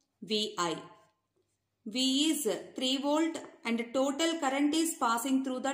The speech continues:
two ohm resistor, that is one point five.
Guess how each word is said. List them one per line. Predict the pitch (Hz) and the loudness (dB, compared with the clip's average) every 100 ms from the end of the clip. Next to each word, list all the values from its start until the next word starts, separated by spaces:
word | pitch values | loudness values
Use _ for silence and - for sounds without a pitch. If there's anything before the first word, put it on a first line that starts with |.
| 269 | -2
two | 233 220 | -2 0
ohm | 233 226 | 0 0
resistor, | 170 165 170 - 285 453 - - _ _ _ - | -2 -4 -4 -2 -2 -2 -8 -20 _ _ _ -8
that | 220 220 | -6 -2
is | 285 196 | -2 0
one | 202 196 202 | -2 -4 -4
point | 233 226 226 214 | -4 -2 -2 -6
five. | - 196 156 | -6 -4 -4